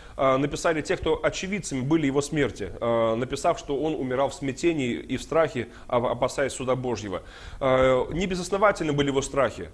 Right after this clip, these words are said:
потому что ни в ком ином нет спасения, э, ни в Магомеде, ни, ни, ни в Коране, ни в чем-то еще, знаете ли, ни в обрядах, в традициях, а только лишь, э, в Иисусе Христе. И, э, ес-,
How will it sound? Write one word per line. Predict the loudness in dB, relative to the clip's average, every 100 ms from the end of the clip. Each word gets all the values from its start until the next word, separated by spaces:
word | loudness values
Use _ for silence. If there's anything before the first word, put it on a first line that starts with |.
| -4
потому | 0 0
что | 0 0 -2 -2
ни | -6
в | 0
ком | 0 0
ином | 0
нет | -2 -4
спасения, | -6 -6 -6 -6 -8 -14 -18 -8
э, | -2 -2
ни | -2
в |
Магомеде, | -2 0 0 0 -2 -2 -2
ни, | 0 0 0
ни, | 0 0
ни | 0
в | 2
Коране, | 4 6 4 2
ни | -2
в |
чем-то | -2 -2 0
еще, | -2 0 0 0 -4 -18 -8
знаете | 0 2 2
ли, | 0
ни | 2
в |
обрядах, | 0 2 0 0
в | -4
традициях, | -4 -4 -4 -4 -2 -4 -2
а | 2 2 2
только | -2 -2
лишь, | -2 -2 -6 -16 -12 -4
э, | -2
в | 0
Иисусе | -2 -2 -4 -4
Христе. | -4 -4 -2 0 0 -4 -14 -14 -4
И, | 2 2 4
э, | 4 4
ес-, | 4 2 2 0